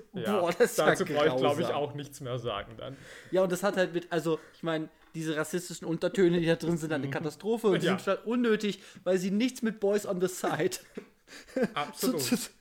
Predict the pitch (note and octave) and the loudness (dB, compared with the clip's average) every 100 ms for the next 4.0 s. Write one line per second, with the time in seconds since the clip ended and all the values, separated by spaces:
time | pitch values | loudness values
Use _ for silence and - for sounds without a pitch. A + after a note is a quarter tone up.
0 | _ D3+ B2+ A#3 - A#3+ F#3 D3 B2+ - | _ -6 0 0 2 4 4 2 -2 -6
1 | - - G3+ A3+ D#3+ A3+ B3+ G#3 C#3 D3 | -14 0 0 0 0 2 4 2 2 2
2 | G3 F3+ F#3 D#3+ C#3 D3 A3 - - _ | 0 0 -4 -2 -2 -2 -4 -8 -20 _
3 | F#3+ F3+ F3+ A3 A3 G3+ F#3+ F#3+ - - | 0 2 0 -2 -2 -2 -4 -6 -8 -14